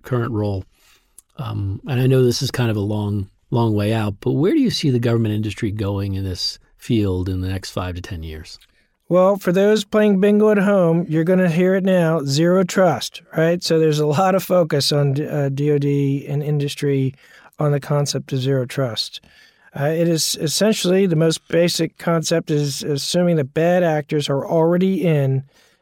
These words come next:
Speaker 2: and data is, uh, new in the perimeter and don't inherently trust it. You need to verify it.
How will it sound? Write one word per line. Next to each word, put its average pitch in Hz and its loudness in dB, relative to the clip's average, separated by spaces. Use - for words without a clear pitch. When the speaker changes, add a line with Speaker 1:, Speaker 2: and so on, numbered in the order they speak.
Speaker 2:
and 135 -2
data 156 2
is, 139 0
uh, 131 -4
new 170 2
in 170 0
the 160 0
perimeter 160 0
and 143 -2
don't 160 0
inherently 147 0
trust 147 -2
it. - -14
You 156 -6
need 151 2
to 156 0
verify 131 -2
it. - -20